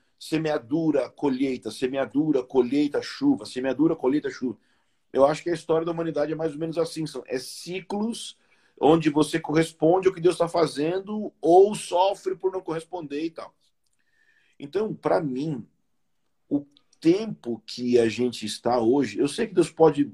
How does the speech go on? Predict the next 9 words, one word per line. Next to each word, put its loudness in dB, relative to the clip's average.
mandar 0
um 0
novo -2
mover, 0
e -6
eu 0
tô -2
super -4
afim, -6